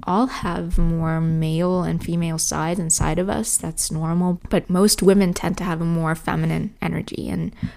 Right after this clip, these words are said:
most men tend to have a more masculine energy. But the synergy really creates amazing things. I should maybe explain what exactly healthy masculine and feminine energies are.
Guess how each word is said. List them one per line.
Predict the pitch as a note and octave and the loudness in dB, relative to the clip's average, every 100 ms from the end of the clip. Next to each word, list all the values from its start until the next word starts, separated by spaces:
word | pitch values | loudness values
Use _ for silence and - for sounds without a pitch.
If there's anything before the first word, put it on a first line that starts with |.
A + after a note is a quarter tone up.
| - | 0
most | F#3 F#3 - | 2 4 6
men | F3+ E3+ E3 | 6 6 4
tend | D#3+ D#3 D#3+ | 0 -4 -4
to | - | -6
have | G3 E3+ E3 | -6 -6 -6
a | |
more | D#3 D#3+ D#3 | -6 -4 -4
masculine | D#3 D#3 - - D#3 D3 - - | -2 -2 -2 -2 -2 -2 -4 -6
energy. | - - - - - - | -8 -8 -8 -10 -14 -2
But | G3+ - | -2 2
the | G3+ | 2
synergy | - - A3+ B3 A3+ A#3 - F2 G#3 - | 2 6 6 8 6 2 -2 -2 -4 -6
really | G3+ G#3 G3 | 0 2 2
creates | - F3+ F3 | 2 0 0
amazing | F3 E3+ D#3+ E3+ | 0 0 -2 -4
things. | F3 - - - - - _ _ | -8 -8 -6 -6 -8 -12 _ _
I | - G3+ | -8 -4
should | - G3 | -2 0
maybe | F3+ F3 E3+ E3+ D#3+ - | 0 0 0 0 -2 -4
explain | - - - - E3+ D#3+ D#3+ E3+ E3+ F3 | -6 -6 -4 -4 -2 0 2 2 0 -2
what | E3 E3 E3+ | -4 -2 -4
exactly | - F3 F#3 D#3+ F3 - - E3 E3 | -4 -4 -2 0 0 -2 -4 -2 -2
healthy | - - E3 E3+ - E3 D#3+ D#3+ - | -2 0 0 0 0 0 2 -2 -4
masculine | E3 F3 - - E3+ E3 - | -4 -2 -2 0 0 0 -2
and | E3 | -6
feminine | - - D#3+ D#3+ D#3 - | -6 -4 0 0 0 -4
energies | D#3+ D#3 D#3+ - - | -4 -4 -4 -6 -4
are. | E3 D#3+ A3+ | -2 0 -2